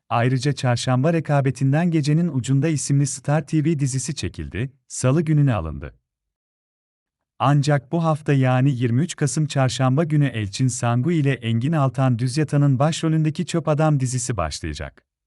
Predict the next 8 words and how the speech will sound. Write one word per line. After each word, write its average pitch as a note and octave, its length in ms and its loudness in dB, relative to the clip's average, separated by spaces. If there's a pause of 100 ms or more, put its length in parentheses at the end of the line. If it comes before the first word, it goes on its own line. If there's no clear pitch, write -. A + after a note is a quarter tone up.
(1040)
Yeni C#3+ 320 0
dizinin C#3+ 400 2
tüm E3+ 280 0
rakiplerini C#3 560 0
olumsuz C3 460 -2
etkilemesi C#3 560 0
olasılığı D3+ 520 0
bulunuyor. D#2+ 500 -8